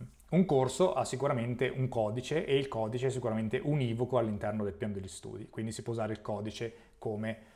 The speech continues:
eh, come identificativo. Anche in questo caso, quale sarà la request body? Nessuna,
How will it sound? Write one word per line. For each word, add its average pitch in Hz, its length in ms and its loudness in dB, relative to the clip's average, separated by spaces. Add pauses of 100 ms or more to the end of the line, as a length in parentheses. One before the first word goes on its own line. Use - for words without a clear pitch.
(200)
eh, 101 480 -6 (600)
come 117 180 0
identificativo. 107 760 -6 (1400)
Anche 135 240 2
in 131 60 0
questo 131 240 0
caso, 107 480 4 (440)
quale 135 300 6
sarà 117 640 0 (880)
la 123 160 6
request 113 360 -2
body? 113 500 6
Nessuna, 110 840 -2